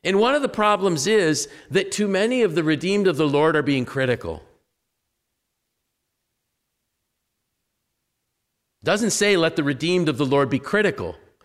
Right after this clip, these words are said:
It says, "Let the redeemed of the Lord." Now, I know there's a scripture that says we need to rebuke the works of darkness. I understand that.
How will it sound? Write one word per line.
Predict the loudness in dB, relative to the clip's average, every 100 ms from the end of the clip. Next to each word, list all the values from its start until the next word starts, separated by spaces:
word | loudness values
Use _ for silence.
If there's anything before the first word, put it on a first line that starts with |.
| _ -20
It | -6
says, | -4 -2
"Let | -2
the | 0
redeemed | -2 -2 -2 0 0
of | 0
the |
Lord." | 0 0 0
Now, | -2 -2
I |
know | 0 0
there's | 0 0
a | -2
scripture | -4 -4 -4 -2
that | -4 -2
says | -2 -2 -4 -14 -10
we | -2 -2
need | 0
to | -2
rebuke | -2 0 -2 0
the | -2
works | -2 -2 -4
of | -4
darkness. | 0 0 -2 -8 -10 -12 -6
I | -4
understand | -2 -4 -6 -6 -4 -4
that. | -4 -8 -16